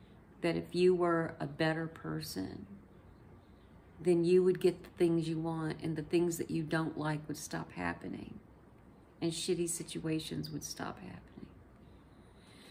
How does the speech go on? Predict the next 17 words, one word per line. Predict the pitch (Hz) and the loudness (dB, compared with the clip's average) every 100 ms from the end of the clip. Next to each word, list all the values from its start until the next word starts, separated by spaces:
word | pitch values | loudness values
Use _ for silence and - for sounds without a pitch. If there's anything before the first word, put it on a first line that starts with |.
| - - - - | -20 -20 -10 2
And | 165 160 143 | 4 4 0
I'm | - - 170 | -2 2 2
telling | 170 185 180 170 | 2 2 4 4
you | 156 | 2
now, | 160 175 165 | 2 0 0
after | 156 156 156 | -2 -4 -6
two | - 175 | 0 2
years | 165 170 175 170 | 4 4 4 2
of | 160 | -2
Amanita | 156 156 151 165 165 | -2 0 2 2 2
and | 151 151 151 | 2 0 0
feeling | 180 175 165 | 2 2 2
pretty | - 165 156 | 0 -2 0
good | 151 160 | 2 2
about | 165 160 156 | 2 0 -2
my | 151 | -4
choices, | - 151 143 143 147 139 143 | -4 -4 -4 -4 -4 -4 -6